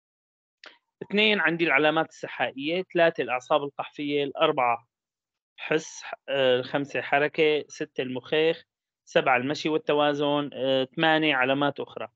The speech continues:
رح نبلش بالحالة الذهنية. شو المقصود بالحالة الذهنية؟ الحالة الذهنية هو موضوع، آه،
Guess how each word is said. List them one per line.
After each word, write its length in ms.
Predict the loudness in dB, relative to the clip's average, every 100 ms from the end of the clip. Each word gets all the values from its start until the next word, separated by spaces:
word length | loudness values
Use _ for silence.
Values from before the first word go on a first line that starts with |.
| _ _ _ _ -4
رح 120 | 2
نبلش 360 | 4 6 4 4
بالحالة 380 | 0 2 2 2
الذهنية. 400 | -2 -6 -6 -4
شو 140 | -2
المقصود 360 | -2 -4 -8 -6
بالحالة 340 | 0 2 2
الذهنية؟ 520 | -2 -8 -6 -6 -6 -10 _ _ _ 0
الحالة 240 | 4 4
الذهنية 680 | 4 2 0 0 0 0 0
هو 280 | -2 2 4 4 2 -8
موضوع، 800 | -8 -8 -8 -4 0 2 0 -8 _ _ _ _ _ _ 0
آه، 1700 | 4 6 6 4 4 4 2 2 2 2 2 2 0 0 -2 -4